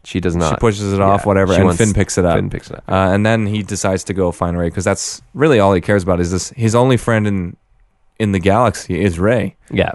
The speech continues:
Speaker 2: So he,
Speaker 1: And
Speaker 2: he
Speaker 1: she
Speaker 2: wants to
Speaker 1: hasn't
Speaker 2: go
Speaker 1: come back.
Speaker 2: help her, uh, with whatever she needs. So he tries to go help her and meets Rose. Rose is like, "You're trying to desert." So she fucking, I love Rose, by the way. I think
Speaker 1: I do
Speaker 2: she's a
Speaker 1: too.
Speaker 2: really cool character.
Speaker 1: I think so. I like
Speaker 2: Um,
Speaker 1: Rose because of what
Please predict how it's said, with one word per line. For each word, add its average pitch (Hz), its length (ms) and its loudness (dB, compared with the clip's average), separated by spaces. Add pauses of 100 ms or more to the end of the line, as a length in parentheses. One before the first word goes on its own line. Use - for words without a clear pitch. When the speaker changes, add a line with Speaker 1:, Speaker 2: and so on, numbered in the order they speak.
Speaker 2:
So 104 200 0
he, 95 100 6
Speaker 1:
And 90 100 2
Speaker 2:
he 92 80 2
Speaker 1:
she 101 60 6
Speaker 2:
wants 104 200 6
to - 20 4
Speaker 1:
hasn't 95 180 2
Speaker 2:
go 92 120 4
Speaker 1:
come 90 80 6
back. - 80 2
Speaker 2:
help 117 240 2
her, 90 400 -2 (160)
uh, 90 220 -2
with 90 140 -6
whatever 95 220 0
she - 140 -8
needs. 95 200 -2 (280)
So 117 120 -2
he 135 60 2
tries 139 240 0
to 123 60 -4
go 113 120 4
help 104 180 2
her 107 120 2
and 92 120 -2
meets 117 260 0
Rose. 101 400 4
Rose 107 380 2
is 90 120 -2
like, 87 280 0 (340)
"You're 135 120 2
trying 98 220 0
to 87 60 0
desert." 101 500 0 (380)
So - 120 -10
she 92 140 -10
fucking, 90 520 -4 (220)
I 101 80 -2
love 127 240 2
Rose, 95 320 2
by 60 160 -4
the 57 80 -4
way. 57 140 -8 (160)
I - 40 -6
think 110 60 2
Speaker 1:
I 127 60 6
do 117 80 6
Speaker 2:
she's 117 140 4
a - 20 4
Speaker 1:
too. 90 140 4
Speaker 2:
really 101 220 4
cool 98 220 -6
character. 80 320 -2
Speaker 1:
I 95 80 4
think 95 140 0
so. 80 240 -2 (260)
I 113 80 2
like 120 260 4
Speaker 2:
Um, 110 60 -2
Speaker 1:
Rose 117 380 4
because 110 340 -2
of 98 100 -2
what 104 220 2